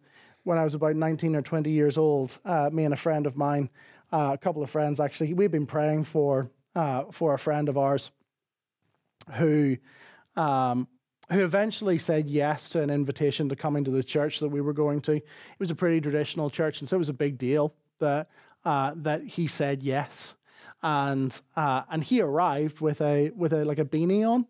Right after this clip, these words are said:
and sat through the service, and we didn't think anything of it. And at the end of the service, an old lady came up and said, "You take your hat off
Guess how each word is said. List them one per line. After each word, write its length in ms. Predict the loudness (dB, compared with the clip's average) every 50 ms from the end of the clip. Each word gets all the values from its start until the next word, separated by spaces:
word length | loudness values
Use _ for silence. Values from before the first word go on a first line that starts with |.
| _ _ _ _ _ _ _ _ -20 -20 -20 -20 -20 -20 -20 -20 _ _
and 500 | -2 0 2 2 2 2 0 0 -2 -4
sat 360 | -4 -2 0 0 0 -2 -4 -4
through 180 | -2 0 0
the 60 | 0
service, 320 | 0 0 2 2 2 0 0
and 100 | 2 2
we 80 | 2
didn't 240 | 2 2 2 0 0
think 180 | -2 -2 -2 -2
anything 340 | 0 0 0 0 -2 -2 0
of 160 | 0 0 0
it. 280 | 0 -2 -4 -10 -20 _ _ _ _ _ _ _ _ -4
And 600 | -2 0 0 0 0 0 0 -2 -2 -2 -4 -6 -10 -16 _ -20 -20 -20 _
at 60 | _ -2
the 100 | 0 0
end 140 | 0 0
of 40 | -2
the 80 | -4 -4
service, 380 | -4 -4 -4 -4 -4 -6 -6
an 60 | -6 -4
old 180 | -2 -2 -2
lady 240 | -4 -4 -4 -6 -8
came 300 | -8 -8 -8 -6 -6 -6
up 160 | -6 -8 -10 -12
and 120 | -16 -14 -12
said, 240 | -10 -12 -12 -12 -12
"You 80 | -16
take 320 | -14 -10 -10 -10 -8 -8 -10
your 80 | -12
hat 380 | -10 -10 -10 -8 -8 -8 -8 -10 -14
off 480 | -16 -16 -14 -14 -16 -16 -18 -20 -20